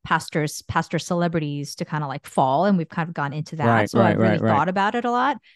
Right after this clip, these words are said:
Speaker 1: but also because I was on staff and I saw kind of, I mean, obviously without me being a pastor myself, but I also got, got to witness very close hand how, um, like, a staff works and the kinda unique pressures that pastors and leaders in the church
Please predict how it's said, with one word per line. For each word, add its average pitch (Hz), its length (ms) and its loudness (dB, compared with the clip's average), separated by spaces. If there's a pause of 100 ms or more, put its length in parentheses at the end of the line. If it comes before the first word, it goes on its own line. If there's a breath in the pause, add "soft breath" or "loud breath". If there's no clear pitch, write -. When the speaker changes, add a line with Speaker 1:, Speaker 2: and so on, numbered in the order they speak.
(140 soft breath)
Speaker 1:
but 214 80 -2
also 320 380 0
because 311 300 -4
I 294 80 0
was 277 120 -6
on 302 140 -2
staff 175 400 -6
and 277 100 -2
I 311 60 -4
saw 277 560 0
kind 202 320 -6
of, - 80 -8
I 262 40 0
mean, 262 120 0 (220)
obviously 247 380 -4
without 190 360 -4
me 190 240 0
being 180 320 -4
a 160 60 -10
pastor 160 520 -8
myself, 190 640 2
but 180 100 2
I 160 60 2
also 180 240 0
got, - 260 -6
got 175 180 0
to 185 100 -4
witness 170 300 -2
very 165 180 -2
close - 320 -4
hand 170 480 -4 (320 soft breath)
how, 190 500 2 (540)
um, 156 420 -4 (100)
like, 196 140 -6
a 147 60 -8
staff 156 400 -2
works 180 400 2
and 170 100 -2
the 170 60 -8
kinda 185 180 0
unique 180 420 0
pressures 180 560 -2
that 151 160 -10 (240)
pastors 160 680 -4
and 165 180 -4
leaders 170 320 -4
in 160 60 -6
the 160 80 -10
church - 340 -12